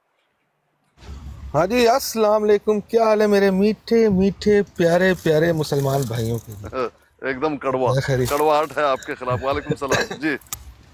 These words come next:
Speaker 1: अच्छा पीर साहब, पहले तो मैं आपको एहतजाज करा लूँ, आप या तो एक लिस्ट जारी कर दें कि भाई, ये ये लोग मेरी ब्रॉड पे आने के मजाज हैं, बाकी
Speaker 2: जी।
Speaker 1: मैं किसी, कल मैं दो बार आधा आधा घंटा आपके साथ मैं बैठा रहा हूँ,
Speaker 2: जी।
Speaker 1: लेकिन, अ,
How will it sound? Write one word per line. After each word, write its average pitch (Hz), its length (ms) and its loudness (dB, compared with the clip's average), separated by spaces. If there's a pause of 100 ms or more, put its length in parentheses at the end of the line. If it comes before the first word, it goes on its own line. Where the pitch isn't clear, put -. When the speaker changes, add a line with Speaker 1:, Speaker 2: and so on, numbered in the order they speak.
(680)
Speaker 1:
अच्छा 214 200 2
पीर 262 220 0
साहब, 294 180 0
पहले 254 240 2
तो 269 120 4
मैं 262 140 4
आपको 247 280 2
एहतजाज 190 380 0
करा 214 220 2
लूँ, 240 160 2 (100)
आप 202 260 4
या 226 140 4
तो 233 120 4
एक 233 160 4
लिस्ट 208 240 0
जारी 208 340 2
कर 185 180 0
दें 208 160 2
कि 226 100 2
भाई, 226 140 2
ये 185 220 4
ये 220 180 4
लोग 214 240 4
मेरी 208 260 2 (440)
ब्रॉड 185 280 4
पे 220 120 2
आने 185 220 2
के 196 80 2
मजाज 151 400 2
हैं, 180 200 2 (480)
बाकी 196 380 0
Speaker 2:
जी। 233 60 2
Speaker 1:
मैं 196 200 2
किसी, 131 220 -4 (380)
कल 277 240 4
मैं 247 340 4
दो 247 300 6
बार 233 360 4
आधा 214 260 2
आधा 240 280 4
घंटा 196 360 0
आपके 214 420 0
साथ 185 340 2
मैं 175 500 2
बैठा 143 300 2
रहा 208 120 4
हूँ, 190 180 0 (420)
Speaker 2:
जी। 131 260 -6
Speaker 1:
लेकिन, 196 500 2
अ, 180 60 4